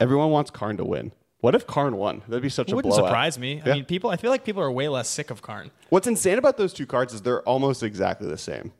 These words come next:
Speaker 2: Yeah, yeah, exactly.
Speaker 1: They both cost three mana. I'm doing
Speaker 2: Yeah.
Speaker 1: bunny ears.
Speaker 2: <laughs> Bunny ears, yeah.
Speaker 1: <laughs> They both just ha-, have tar-, like, target player discards a card.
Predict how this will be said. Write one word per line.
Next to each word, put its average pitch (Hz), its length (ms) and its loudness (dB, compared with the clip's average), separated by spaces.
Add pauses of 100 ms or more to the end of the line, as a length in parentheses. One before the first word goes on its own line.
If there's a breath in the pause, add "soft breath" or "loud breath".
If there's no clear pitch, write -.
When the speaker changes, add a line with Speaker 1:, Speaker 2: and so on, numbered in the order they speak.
Speaker 2:
Yeah, 143 160 0
yeah, 127 140 2
exactly. 113 520 -6 (100)
Speaker 1:
They 120 100 6
both 131 260 4
cost 165 320 0 (340)
three 120 320 0
mana. 92 380 -2
I'm 104 100 -4
doing 104 200 0
Speaker 2:
Yeah. 98 160 2
Speaker 1:
bunny 98 120 4
ears. 110 300 4
Speaker 2:
<laughs> - 40 -6
Bunny 131 400 2
ears, 127 240 0
yeah. 123 180 0 (200)
Speaker 1:
<laughs> - 220 -10
They 139 120 2
both 135 540 2
just 127 300 -6
ha-, 139 180 -4
have 123 320 2
tar-, 123 300 0
like, - 400 -4
target 160 240 2
player 156 180 4
discards 117 520 0
a 104 40 -8
card. 98 400 0